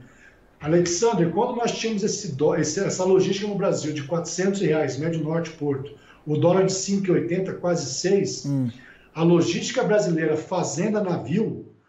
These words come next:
Speaker 1: de noventa dólares caiu pra sessenta dólares. Nós tivemos um ganho da logística brasileira. Agora, Alexander,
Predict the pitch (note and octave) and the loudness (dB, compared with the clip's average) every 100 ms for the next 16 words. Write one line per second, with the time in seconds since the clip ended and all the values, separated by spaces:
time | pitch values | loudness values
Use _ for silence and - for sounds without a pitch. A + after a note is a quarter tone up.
0 | _ C3 F#3+ F#3+ C3+ B3 B3+ G3 C3+ G3 | _ -2 2 2 2 0 0 0 2 2
1 | F#3 - - F#3+ E3+ G3 - G3 - F3 | 2 0 -4 -4 -2 -2 -2 -4 -6 -6
2 | - F#3+ F#3 C3+ D3 A2 G#2+ - - _ | -6 -6 -4 -4 -6 -6 -10 -14 -16 _
3 | _ _ _ _ _ _ C3+ C3 C#3+ G3 | _ _ _ _ _ _ -10 -6 0 0
4 | G#3+ F#3+ D3+ - G3+ A#3+ A3+ F3 D#3+ D3 | 2 2 2 4 4 4 4 2 0 0
5 | C#3 D3+ C#3 C3+ B2 A2+ G2+ - _ - | -2 -6 -8 -8 -10 -12 -16 -20 _ -20
6 | - E3 D#3+ C3 C#3 G#3 A#3+ G#3 F3 - | -6 0 0 2 2 4 4 4 2 -2
7 | - C#3+ C3+ A#2 | -8 -8 -8 -10